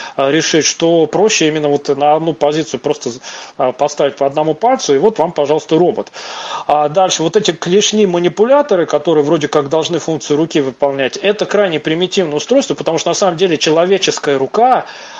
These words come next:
это настолько сложнейшая вещь, ну вот по-, столько надо, чтобы у робота появился аналог конечности человека, это нужно, м,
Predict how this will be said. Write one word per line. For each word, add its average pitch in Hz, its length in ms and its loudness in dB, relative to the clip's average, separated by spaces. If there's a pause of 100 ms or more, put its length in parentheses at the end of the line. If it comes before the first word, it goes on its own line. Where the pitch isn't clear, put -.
(120)
это 147 920 2
настолько 165 420 0
сложнейшая 151 680 0
вещь, 220 300 2
ну 180 100 0
вот 208 180 0
по-, 175 120 -2 (120)
столько 160 720 2
надо, 156 300 0
чтобы 180 340 2 (180)
у 165 120 2
робота 160 300 0
появился 165 520 2
аналог 156 300 0
конечности 151 540 -4
человека, 147 680 0 (320)
это 147 220 -2
нужно, 160 580 2
м, 147 480 -14